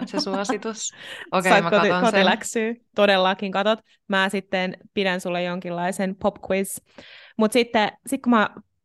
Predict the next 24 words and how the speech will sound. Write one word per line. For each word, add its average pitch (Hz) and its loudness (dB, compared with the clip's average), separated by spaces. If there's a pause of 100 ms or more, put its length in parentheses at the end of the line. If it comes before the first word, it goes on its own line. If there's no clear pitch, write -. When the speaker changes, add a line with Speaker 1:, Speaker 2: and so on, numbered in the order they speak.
(260)
Speaker 2:
menin 190 0
johonkin 185 -2
ala-asteelle, 196 -2 (120)
mulla, 175 0
mulla 185 -2
on 175 -2
ollut 170 -2
sitten 170 -6 (100)
Britney 170 -4
Spears, 190 -2
of - -8 (100)
course. 214 0 (240)
Äh, 175 0
sit 226 -2
mulla 220 4
oli 190 4
jotain, 190 -2
koska 185 -8
mä 196 0
olin, 185 -2 (140)
äh, 170 -4
hevostyttö 175 -2 (100)
alaviiva 165 -2
ysikakkonen, 175 -2